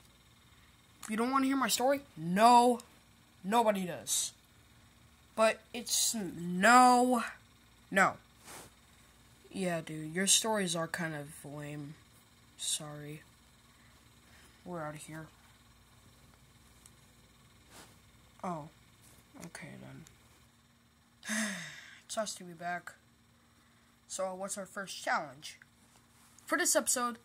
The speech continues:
there will be no challenges. The, you,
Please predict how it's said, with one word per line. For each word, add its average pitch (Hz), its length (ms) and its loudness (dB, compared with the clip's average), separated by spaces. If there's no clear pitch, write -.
there 208 120 -4
will 220 80 -2
be 220 140 -6
no 214 400 -4
challenges. - 720 -12
The, 196 140 -8
you, 339 340 -2